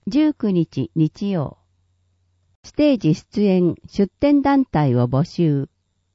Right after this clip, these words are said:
区民ふれあいステージ、出演団体募集。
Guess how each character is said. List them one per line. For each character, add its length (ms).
区 140
民 280
ふ 180
れ 200
あ 100
い 100
ス 140
テ 240
ー 40
ジ、 200
出 240
演 260
団 240
体 280
募 160
集。 460